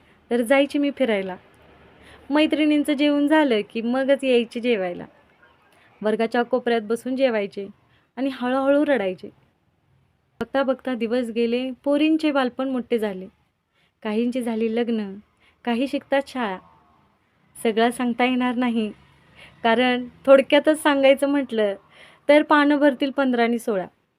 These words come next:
बाबाची मात्र तीच अवस्था. मुलींच्या जन्मापासून ते मुलींच्या सुखी संसारापर्यंत त्यांनी खाल्ल्या नुसत्या कस्ता. एवढं लिहिताना मन भरून आलं. पुढचं लिहायचं होतं मला,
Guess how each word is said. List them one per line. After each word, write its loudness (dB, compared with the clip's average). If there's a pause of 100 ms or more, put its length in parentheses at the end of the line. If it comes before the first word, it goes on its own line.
(1120)
बाबाची 2
मात्र 0 (160)
तीच 0
अवस्था. -4 (1040)
मुलींच्या 4
जन्मापासून -2 (360)
ते 4
मुलींच्या 2
सुखी -6
संसारापर्यंत -2 (120)
त्यांनी -2 (380)
खाल्ल्या 0
नुसत्या -4
कस्ता. -6 (1300)
एवढं 4
लिहिताना -2 (160)
मन -2
भरून 0
आलं. -4 (800)
पुढचं 0
लिहायचं 4
होतं 2
मला, -2